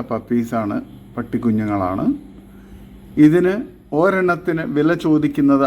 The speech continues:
അയ്യായിരം രൂപയാണ് ഒരു കുഞ്ഞിന്. മൊത്തത്തിൽ എടുക്കുകയാണെങ്കിൽ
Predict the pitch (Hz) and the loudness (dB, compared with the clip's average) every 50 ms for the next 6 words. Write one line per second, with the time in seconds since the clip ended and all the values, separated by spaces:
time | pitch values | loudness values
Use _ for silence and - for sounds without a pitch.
0 | - 123 123 135 147 147 143 147 147 151 147 156 151 135 123 127 131 143 143 151 | 2 4 4 4 4 4 4 4 2 2 2 2 0 0 0 0 0 0 0 0
1 | 151 135 120 110 117 143 208 247 - - - - - - - - - - - - | 0 0 2 0 0 -2 -2 -4 -8 -12 -20 -20 -20 -20 -20 -20 -20 -20 -20 -20
2 | - - - - - - - - - - - - - - - 143 151 160 165 143 | -20 -20 -20 -20 -20 -20 -20 -20 -20 -20 -18 -18 -18 -4 2 4 4 6 6 4
3 | 135 120 117 113 110 123 175 247 - - - - - - - - - - - - | 4 4 4 4 2 0 -2 -4 -8 -12 -16 -20 -20 -20 -20 -20 -20 -20 -20 -20
4 | - - - - - - - - - 143 151 151 151 - 196 185 - - 196 - | -20 -20 -20 -20 -20 -20 -18 -6 0 0 0 2 2 2 0 2 2 2 2 2
5 | - - 165 156 156 156 - 170 160 156 147 143 143 139 139 131 156 185 | 0 0 0 0 0 0 0 0 2 4 4 4 4 4 4 2 2 -2